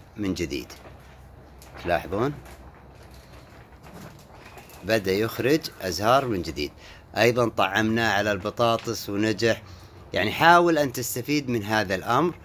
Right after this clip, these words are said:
آه، لا تقبل بالكلام العام، يعني هذا يمشي هذا ما يمشي، يجب أن تجرب. آه، الخبرة أيضًا لها دور. أسأل الله سبحانه وتعالى يوفقنا وإياكم،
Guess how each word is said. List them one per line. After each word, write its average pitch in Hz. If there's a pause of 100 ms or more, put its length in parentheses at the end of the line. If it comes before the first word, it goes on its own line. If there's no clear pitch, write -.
(480)
آه، 110 (600)
لا 170
تقبل 143
بالكلام 110
العام، 90
يعني 85
هذا 110
يمشي 110
هذا 98
ما 95
يمشي، 117 (560)
يجب 147
أن 110
تجرب. 107
آه، 101 (160)
الخبرة 104
أيضًا 104
لها 95
دور. 110 (680)
أسأل -
الله 98
سبحانه 98
وتعالى 95
يوفقنا 95
وإياكم، 104